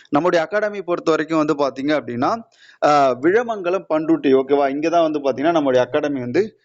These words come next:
இருக்கு. ஆஃப்லைன்ல இருக்கக்கூடிய, ஆஃப்லைன்ல எழுத விருப்பப்படக்கூடிய மாணவர்கள் வந்து பாத்தீங்கன்னா, நீங்க சென்டர்லயே வந்து என்ன பண்ணலாம்?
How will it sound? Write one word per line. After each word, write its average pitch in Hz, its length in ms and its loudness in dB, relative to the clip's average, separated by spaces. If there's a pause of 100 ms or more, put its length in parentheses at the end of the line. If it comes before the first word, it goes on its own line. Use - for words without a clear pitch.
இருக்கு. 160 480 2
ஆஃப்லைன்ல 190 560 2
இருக்கக்கூடிய, 139 640 2 (380)
ஆஃப்லைன்ல 185 360 0
எழுத 165 360 0
விருப்பப்படக்கூடிய 143 760 0
மாணவர்கள் 131 540 0
வந்து 135 100 0
பாத்தீங்கன்னா, 127 400 -2 (340)
நீங்க 160 280 2
சென்டர்லயே 185 380 0
வந்து 165 200 0
என்ன 156 180 0
பண்ணலாம்? 123 440 -2